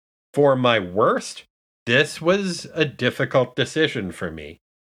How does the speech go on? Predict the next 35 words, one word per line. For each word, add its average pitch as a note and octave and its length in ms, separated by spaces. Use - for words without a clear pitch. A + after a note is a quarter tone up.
We B2+ 160
had C#3+ 300
Beast C3 340
Boy E3+ 240
being C3+ 320
creepy, C3+ 640
as G2+ 240
he A#2+ 120
often A#2 340
is, A2+ 380
and G#2 180
so A2 280
he G#2+ 140
was B2+ 200
definitely C3 500
in A#2+ 140
contention B2 800
for A2 140
the G#2 120
way G2+ 160
that A2 200
he A2+ 140
was G#2 360
hitting A#2+ 260
on G2 240
Jade, D#3+ 580
and A2+ 360
also A#2 720
he G#2+ 140
said C3+ 320
something B2 380
along A2+ 300
the G#2+ 120
lines G#2 400
of, G2 340